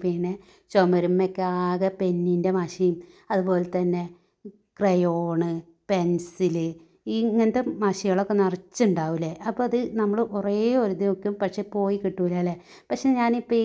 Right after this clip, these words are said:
കാണിച്ചു തരുന്ന ഈ സിമ്പിൾ ട്രിക്ക് ഉണ്ടെങ്കിൽ വളരെ ഈസി ആയിട്ട് തന്നെ നമുക്കിത് മായ്ച്ച് കളയാനായിട്ട് പറ്റും.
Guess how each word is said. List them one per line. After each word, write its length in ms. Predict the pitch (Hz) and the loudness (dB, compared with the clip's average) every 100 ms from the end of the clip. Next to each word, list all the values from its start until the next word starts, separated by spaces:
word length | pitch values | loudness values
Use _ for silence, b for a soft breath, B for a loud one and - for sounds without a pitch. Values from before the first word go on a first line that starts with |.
| 226 | 4
കാണിച്ചു 320 | 208 185 185 | 2 2 2
തരുന്ന 220 | 180 185 202 202 | 2 2 2 2
ഈ 20 | 214 208 | -2 -4
സിമ്പിൾ 400 | 208 196 196 214 247 247 | -4 -2 0 0 -2 -4
ട്രിക്ക് 240 | 190 - | -6 0
ഉണ്ടെങ്കിൽ 380 | 180 165 170 196 240 B B B | 0 0 -2 -2 -4 B B B
വളരെ 520 | 220 220 226 240 240 226 202 | 2 4 4 4 4 4 2
ഈസി 420 | 202 202 202 202 208 | 2 2 0 -2 -2
ആയിട്ട് 160 | 180 185 | 0 0
തന്നെ 180 | 180 202 262 196 | 0 0 -2 -2
നമുക്കിത് 440 | 185 180 190 175 240 262 | -2 0 0 0 -2 -2
മായ്ച്ച് 300 | 185 170 175 180 | -2 -2 0 -2
കളയാനായിട്ട് 600 | 170 170 170 165 165 185 | 0 -2 -2 -4 -6 -4
പറ്റും. 320 | 180 - 214 | -4 -4 -6